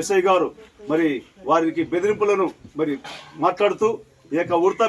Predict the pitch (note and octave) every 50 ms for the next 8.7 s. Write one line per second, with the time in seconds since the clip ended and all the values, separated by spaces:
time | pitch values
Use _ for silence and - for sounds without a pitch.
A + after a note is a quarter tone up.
0 | F3+ G#3 G#3 G3+ G3+ G3 G3+ G3+ F#3 F3 D#3 C#3 E3 F#3 F#3 G3 G3+ F#3+ G3 F#3
1 | - F3+ E3+ F#3 F3+ - F3+ E3+ D3 D#3 D#3+ - - - - - - - - -
2 | - - A#2 C#3 F3+ G#3 G#3 G#3+ A3+ A3 G3+ D#3+ D#3+ F3 D3 F3 F3 - - F3
3 | F#3+ G3+ A3+ A3 - - G#3+ E3+ B2+ - - - - - - - D3 F3 - G#3
4 | G#3 G#3 A3 A#3 A#3 A3 G3+ F3+ F#3 G3 G#3 A3 G#3+ A3 A3 A3+ A3+ A3 - F3+
5 | E3+ F#3 F#3+ F#3+ E3+ - - - - - _ _ _ _ _ - - D3+ D#3+ F3+
6 | F#3+ G3+ A3+ A3+ A3 G#3+ G3+ A3 A3 G#3+ A3+ A3 G#3 - - - _ _ _ _
7 | - A#2+ C#3+ G3 G#3+ G#3+ A3+ A3 G#3+ F#3+ - - - - - _ - D#3+ - F3
8 | F3+ F3 G3 A3+ A3+ A#3 A#3 A#3+ A#3 A3 G#3+ A3+ G#3+